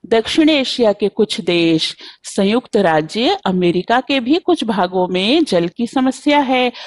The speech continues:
और ऑस्ट्रेलिया, यहाँ तो जल की कमी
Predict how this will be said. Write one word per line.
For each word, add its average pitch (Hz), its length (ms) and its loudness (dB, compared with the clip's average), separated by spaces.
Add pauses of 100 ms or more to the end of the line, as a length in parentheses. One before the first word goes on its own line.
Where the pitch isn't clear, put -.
(140)
और 285 320 2
ऑस्ट्रेलिया, 220 800 0 (300)
यहाँ 226 300 2 (100)
तो 262 360 2 (200)
जल 240 280 4
की 262 200 -2
कमी 208 520 0